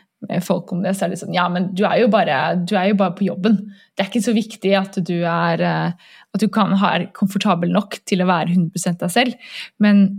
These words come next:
jag har ju varit i jobbsituationer själv, varit konsulent hos kunder eller, eh, ansatt steder, hvor jag har märkt hur det har varit att inte ha möjlighet till att vara dig själv, och v-, över tid, hur mycket det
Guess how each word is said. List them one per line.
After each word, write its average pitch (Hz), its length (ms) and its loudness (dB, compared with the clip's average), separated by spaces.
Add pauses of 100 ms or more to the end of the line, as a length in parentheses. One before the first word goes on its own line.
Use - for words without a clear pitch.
(120)
jag 214 140 2
har 214 120 4
ju 214 60 2
varit - 300 -4
i 214 120 2
jobbsituationer 175 840 -2
själv, 220 380 0
varit 185 180 -2
konsulent 180 520 -2
hos 180 120 -6
kunder 196 520 2
eller, 180 280 0 (540)
eh, 170 420 0
ansatt 180 380 0
steder, 175 360 0
hvor 202 100 4
jag 175 60 4
har 180 60 2
märkt 175 320 -2
hur 170 280 -4
det 170 120 0
har 165 60 -2
varit 170 220 -6
att 185 140 -2
inte - 440 -2
ha 196 120 6
möjlighet 185 520 4
till - 100 -4
att 185 60 2
vara 170 160 0
dig 170 120 -2
själv, 302 260 2 (100)
och 190 160 2
v-, 190 80 0 (120)
över 185 140 2 (280)
tid, 247 380 2 (300)
hur 208 140 6
mycket 175 440 6
det 175 400 0